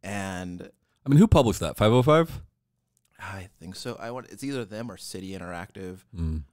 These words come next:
Speaker 1: Um, who also, I think, is behind, um, fuck, I can't remember. It's, it's a, it's some other new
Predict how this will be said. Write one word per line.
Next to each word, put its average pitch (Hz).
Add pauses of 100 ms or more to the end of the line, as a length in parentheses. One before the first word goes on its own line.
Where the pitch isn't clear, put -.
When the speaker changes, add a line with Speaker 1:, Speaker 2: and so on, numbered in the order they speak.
(120)
Speaker 1:
Um, 87 (680)
who 127
also, 113
I 101 (200)
think, 107
is 110
behind, 101 (120)
um, 85 (3000)
fuck, -
I -
can't -
remember. 90
It's, -
it's -
a, 113
it's -
some 123
other 104
new 98